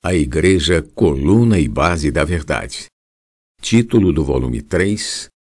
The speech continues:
Deus Manifestado na Carne. Autores: André Dong e Miguel Mar.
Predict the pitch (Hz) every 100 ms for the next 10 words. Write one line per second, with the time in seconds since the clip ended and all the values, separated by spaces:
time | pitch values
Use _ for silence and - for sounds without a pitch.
0 | - 101 107 107 76 71 73 92 - 80
1 | - - 62 57 69 - - 64 - -
2 | - _ _ _ _ _ - 62 - -
3 | 107 120 110 - - _ - 85 67 76
4 | 67 - 92 104 101 98 85 64 71 73
5 | 82 67